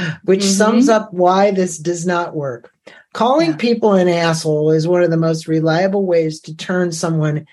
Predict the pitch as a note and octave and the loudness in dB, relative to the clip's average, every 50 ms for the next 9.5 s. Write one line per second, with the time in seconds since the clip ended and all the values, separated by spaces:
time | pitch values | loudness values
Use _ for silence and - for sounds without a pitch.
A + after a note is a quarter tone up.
0 | _ - - - - - - - - G#3 A3 B3 C#4+ C4 - - - F3 E3 D3 | _ -16 -12 -10 -10 -10 -6 -4 0 2 2 2 0 0 -2 0 0 2 2 0
1 | C3+ C3+ B2 B2 B2+ B2+ - - D#3+ C#3 C3 B2+ A#2+ A#2+ - _ - G3+ G#3 G3+ | -2 -4 -8 -8 -8 -8 -6 -6 -4 -4 -4 -6 -8 -8 -8 _ 0 2 4 4
2 | F#3+ F3+ F3+ F3+ F#3 G3+ A#3 - - - _ _ - E3 D3+ C#3+ D#3 F3 E3 E3 | 4 4 4 4 4 4 2 0 -4 -14 _ _ -14 -14 -8 -4 0 2 2 2
3 | E3 E3 E3 E3 _ _ _ _ _ _ _ - E3+ F#3 G#3+ A3+ A3 F#3+ G3 F3 | 2 0 -2 -8 _ _ _ _ _ _ _ -2 0 2 2 2 0 0 -2 -2
4 | E3 D#3+ D#3+ G3 G#3 G#3+ G#3+ D#3+ D3 A2+ G2 G2+ - _ _ _ _ _ _ _ | 0 0 0 0 -2 -2 -4 -10 -12 -10 -12 -12 -16 _ _ _ _ _ _ _
5 | _ - E3+ D#3 D#3+ D#3 E3 F#3+ G3 A3+ C#4 E4+ F4 E4+ D#4 - - - A3 G#3+ | _ -18 -16 -12 -6 -2 0 2 2 4 4 4 4 2 2 0 -2 0 0 2
6 | G#3 G3+ G3 G3 G3+ G3 G3 - F#3 E3+ - F3+ E3 D3 C3 E3+ E3+ E3+ F3 F3 | 2 4 2 2 2 0 0 -2 -2 -2 -2 -4 -4 -2 0 0 0 2 2 2
7 | F#3 F3+ E3+ D#3+ E3 D#3+ D#3 D#3 D#3 D#3+ D#3+ D#3+ - - F3 E3 C#3+ C3+ - F3 | 0 0 0 2 2 4 4 2 2 0 -2 -6 -8 -10 -10 -10 -10 -6 -2 2
8 | F#3 F#3+ E3+ D#3 D3+ D#3 D3+ D#3 D#3 - - D#3 D#3 D3+ D#3 D#3 D#3 D3+ D3 D3 | 4 4 4 4 4 2 0 -2 -2 -4 -2 0 0 2 2 2 0 0 0 -2
9 | D3 - - D#3+ D3+ D3 D3 C#3+ C#3+ | -4 -4 -4 -2 0 0 0 -2 -4